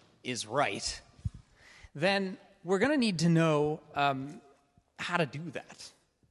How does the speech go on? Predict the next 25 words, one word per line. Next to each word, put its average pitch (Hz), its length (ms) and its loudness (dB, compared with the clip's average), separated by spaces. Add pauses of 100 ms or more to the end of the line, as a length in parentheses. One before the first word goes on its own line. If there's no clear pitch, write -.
(440)
right? 117 320 -2
We're 165 120 -4
gonna 233 200 -2
need 196 160 -4
to 170 60 -6
have 156 200 -6
some 202 320 -4
idea 143 840 -6 (480)
of 160 360 -4 (360)
how 269 320 -4
you 294 180 0
would 214 220 -6
tell 185 260 -4
the 226 100 -6
difference. - 640 -8
Like, 151 200 -4 (280)
do 175 140 -2
the 202 100 2
Gospels 190 560 -2
fit 175 320 -4
better 175 360 2
with 180 160 2
one 151 200 -2
of 165 140 -6
these, 156 560 -8